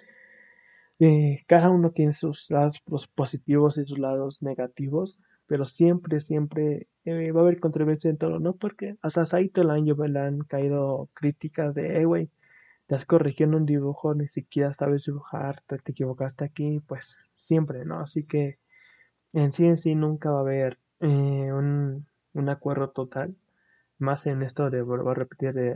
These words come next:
rehacer dibujos, porque, pues, mucha gente dice, "Es que así es mi estilo, <laughs> no necesito estudiar anatomía, ni sombras, ni nada, ni perspectiva, así es mi estilo".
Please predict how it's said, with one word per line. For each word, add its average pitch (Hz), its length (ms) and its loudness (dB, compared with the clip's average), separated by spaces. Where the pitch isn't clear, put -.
rehacer 127 360 -6
dibujos, 135 440 -6
porque, - 320 -12
pues, - 200 -20
mucha 139 240 -2
gente 143 240 -4
dice, 139 160 -4
"Es 135 80 -8
que 147 100 -2
así 143 140 -2
es 139 120 -2
mi 135 80 -2
estilo, 143 520 -2
<laughs> 143 640 -2
no 131 220 0
necesito 135 300 -4
estudiar 135 340 -2
anatomía, 123 800 -4
ni 123 160 -4
sombras, 131 480 -4
ni 135 100 -6
nada, 135 260 -4
ni 131 120 -4
perspectiva, 139 640 -8
así 151 160 -6
es 135 100 -6
mi 135 60 -4
estilo". 135 340 -8